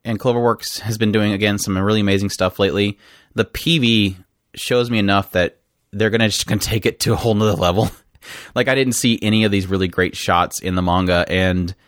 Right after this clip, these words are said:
the P V P is already, like, going ham, and it's like, okay, it, if this studio can really pull something off,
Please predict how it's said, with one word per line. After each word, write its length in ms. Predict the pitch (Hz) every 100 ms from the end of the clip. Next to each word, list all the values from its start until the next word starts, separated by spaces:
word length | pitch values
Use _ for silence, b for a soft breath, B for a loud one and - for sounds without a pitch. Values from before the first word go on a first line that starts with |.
| b b
the 80 | 104
P 160 | -
V 100 | 104
P 240 | 98 101 87
is 160 | 98 92
already, 200 | 90 92
like, 220 | 87 80
going 260 | 87 90 87
ham, 520 | 90 87 87 87 87 -
and 80 | 92
it's 100 | 87
like, 160 | 87
okay, 300 | - - 90
it, 340 | 92 87 - B B B B
if 140 | - 104
this 180 | 139 -
studio 260 | 123 117
can 180 | 110 95
really 360 | 95 98 98 95
pull 240 | - 98
something 320 | 92 87 87
off, 420 | 82 85 85 -